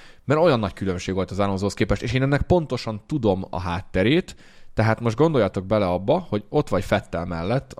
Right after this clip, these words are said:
négyszeres világbajnok, ultimate legenda, és úgy felveszed vele a versenyt, és akkor úgy vagy vele, megér-, megérkeztem, basszus, itt vagyok, és megveregetem, meg így, még né-, is néztem, mondom, ez igen. És akkor most már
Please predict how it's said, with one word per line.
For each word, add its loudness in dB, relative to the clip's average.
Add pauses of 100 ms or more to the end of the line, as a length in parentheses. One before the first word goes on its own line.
(120)
négyszeres -4
világbajnok, -2 (120)
ultimate -2
legenda, 0 (720)
és -4
úgy -2
felveszed -4
vele 2
a 2
versenyt, -4
és -6
akkor -6
úgy 0
vagy 0
vele, -2
megér-, -6
megérkeztem, -6
basszus, -10
itt -4
vagyok, -6
és -10
megveregetem, 0
meg -6
így, -8
még -6
né-, -2
is -6
néztem, -6
mondom, -6
ez -4
igen. -4 (760)
És -2
akkor -2
most 0
már 0